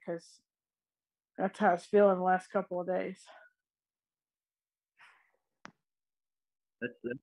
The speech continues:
Speaker 2: amazing. Because the whole time I've also been sensing that as we understand, we are in the rest of Father. We are in that completed place.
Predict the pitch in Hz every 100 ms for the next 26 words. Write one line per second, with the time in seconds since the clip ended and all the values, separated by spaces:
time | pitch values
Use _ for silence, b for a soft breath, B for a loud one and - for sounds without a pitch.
0 | 117 107 110 98 107 107 _ _ 131 131
1 | - _ _ 131 120 120 120 113 143 156
2 | 160 160 123 127 110 120 117 135 120 110
3 | - 113 117 - 104 101 104 117 123 123
4 | 113 113 110 - - 135 135 139 143 -
5 | _ _ _ _ _ _ _ _ _ _
6 | _ _ 117 123 113 117 - _ - -
7 | 170 147 120 107 117 104 - - _ _
8 | _ _ _ _ _ _ _ _ _ _
9 | _ - 127 123 - - _ - 110 98
10 | 92 98 95 _ _ _ _ 131 123 117
11 | 113 117 - 151 147 135 127 123 _ _
12 | - 117 - 143 135 120 - 117 104 92